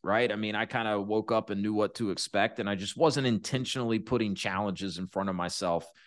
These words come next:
you know, with the goal of doing something hard, doing something uncomfortable, because regardless of the outcome, I know I'll come out as a better person on the other side.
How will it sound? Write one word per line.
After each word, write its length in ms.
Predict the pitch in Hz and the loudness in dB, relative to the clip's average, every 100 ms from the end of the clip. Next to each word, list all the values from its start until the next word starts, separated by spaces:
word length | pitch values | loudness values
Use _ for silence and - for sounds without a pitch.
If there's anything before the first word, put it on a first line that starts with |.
| _ | _
you 100 | - | -4
know, 80 | 113 | -2
with 180 | 98 98 | 0 -2
the 80 | 101 | -4
goal 460 | 85 107 107 104 | 0 2 4 4
of 220 | 95 87 - _ _ _ | 2 0 -6 _ _ _
doing 320 | - 123 123 120 | 0 2 2 2
something 360 | - 110 117 | 0 0 0
hard, 420 | 101 104 101 95 | 2 6 6 4
doing 280 | 92 107 110 | 2 0 0
something 340 | - 113 98 101 | -2 -4 -2 -2
uncomfortable, 640 | 95 - 110 104 - 156 | -2 0 -2 -4 -2 -2
because 560 | 135 120 120 101 92 - _ | 0 0 0 0 -2 -8 _
regardless 580 | 101 104 143 170 135 120 | -4 4 6 6 4 2
of 120 | 117 | 0
the 140 | 95 104 | 2 4
outcome, 560 | 110 95 104 92 92 87 | 4 4 2 2 0 0
I 100 | 92 | 0
know 240 | 98 104 | 4 6
I'll 120 | 98 95 | 6 4
come 220 | - 101 | 0 0
out 160 | 95 | 0
as 140 | 92 82 | 0 -2
a 40 | |
better 240 | 82 95 87 | 0 0 0
person 420 | - 95 - 92 | -2 -4 -4 -6
on 140 | 87 | -4
the 100 | 90 | -4
other 140 | 82 78 | -4 -4
side. 340 | - 71 60 | -4 -4 -4